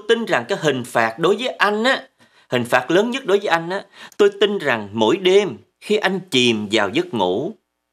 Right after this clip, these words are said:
thì oan hồn của vợ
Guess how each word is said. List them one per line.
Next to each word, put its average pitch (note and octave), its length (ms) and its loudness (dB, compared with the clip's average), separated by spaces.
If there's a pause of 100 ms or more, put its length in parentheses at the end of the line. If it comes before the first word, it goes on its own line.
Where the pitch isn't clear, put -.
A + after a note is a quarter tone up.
(760)
thì C#3 220 0
oan A#3 320 6
hồn C3+ 440 2
của G3 140 0 (100)
vợ A#2+ 340 4